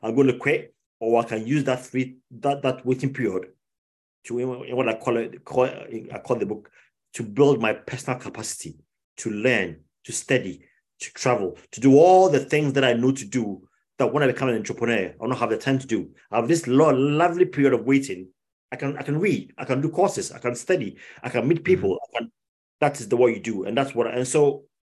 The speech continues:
Speaker 1: it's segmenting all those pains into different kinds of, kinds of pain and, and
Speaker 2: So
Speaker 1: then addressing them.
Speaker 2: with, with your, with your book, with your system, with what you've created here,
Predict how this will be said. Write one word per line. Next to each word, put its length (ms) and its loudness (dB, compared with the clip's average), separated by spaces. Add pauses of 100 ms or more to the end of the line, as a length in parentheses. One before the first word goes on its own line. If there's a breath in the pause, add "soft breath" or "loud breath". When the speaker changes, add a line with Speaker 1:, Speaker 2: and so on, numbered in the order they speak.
(300)
Speaker 1:
it's 180 -2
segmenting 560 -2
all 160 6
those 240 2
pains 320 -2
into 160 -14
different 300 -10
kinds 200 -2
of, 60 -12
kinds 240 -2
of 80 -16
pain 320 -4 (920)
and, 300 -4
and 100 -4
Speaker 2:
So 120 4
Speaker 1:
then 100 -4
addressing 600 -6 (140)
them. 320 -6 (640)
Speaker 2:
with, 340 -2
with 320 -2
your, 520 0
with 180 -8
your 140 -6
book, 400 -6
with 180 -4
your 120 -8
system, 560 -10
with 180 -12
what 180 -8
you've 180 -12
created 480 -8
here, 200 -10